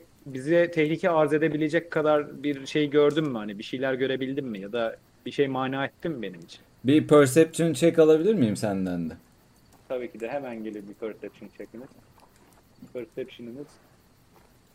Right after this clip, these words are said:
Speaker 1: şöyle. Hı, hı, hı, hı. Allah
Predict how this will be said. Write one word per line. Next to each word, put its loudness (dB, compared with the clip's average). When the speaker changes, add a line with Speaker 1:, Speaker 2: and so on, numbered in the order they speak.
Speaker 1:
şöyle. -10
Hı, -8
hı, -4
hı, -6
hı. -10
Allah -6